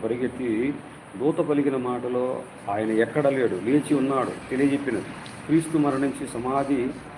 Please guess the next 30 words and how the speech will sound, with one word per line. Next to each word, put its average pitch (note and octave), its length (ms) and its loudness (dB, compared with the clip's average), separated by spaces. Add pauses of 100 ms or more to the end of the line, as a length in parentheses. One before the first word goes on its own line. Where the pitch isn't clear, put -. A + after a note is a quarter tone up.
(320)
చేయబడి C#3 320 4
తిరిగి B2+ 300 -4
లేచినది C3+ 720 0 (260)
తన A2 140 -2
కొరకేనని C#3 680 2
నమ్మింది. A#2+ 400 2 (500)
ఇతరులు E3 340 2
కూడా D3+ 420 2 (120)
ఈ B2+ 40 -2
సత్యాన్ని C3+ 560 0
విని A#2+ 340 0 (100)
ఆయన B2 220 0
యందు B2+ 200 2
విశ్వాసించవాలని C3 1000 0 (480)
కోరిక D3 260 4
కలిగి A#2+ 280 2
ఉన్నది. G2 460 -2
ఈ D#3 80 6
మాటలు C#3 460 2
మరి C3+ 200 -2
విని B2+ 520 0 (400)
నీవు A#2 160 2
వింటావా? G#2+ 680 0 (600)
ఆ - 20 0
మాటలు C#3+ 380 0
యందు C#3+ 120 0
విశ్వాసం C3+ 540 -2
ఉంచి C#3 240 -2
నిత్య A#2+ 280 0
జీవము C#3 540 -2